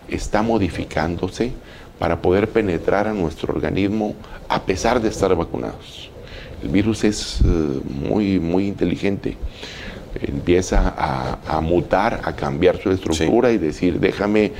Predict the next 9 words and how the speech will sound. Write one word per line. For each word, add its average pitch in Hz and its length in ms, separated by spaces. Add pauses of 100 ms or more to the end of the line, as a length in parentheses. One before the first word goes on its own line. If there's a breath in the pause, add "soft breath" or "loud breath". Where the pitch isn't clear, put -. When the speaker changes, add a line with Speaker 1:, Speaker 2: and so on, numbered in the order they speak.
(320 loud breath)
Speaker 1:
a - 80
ver 101 220
cómo 104 260
puedo 104 260
entrar 107 380
al 107 140
organismo 98 720
de 82 80
Julio, 147 540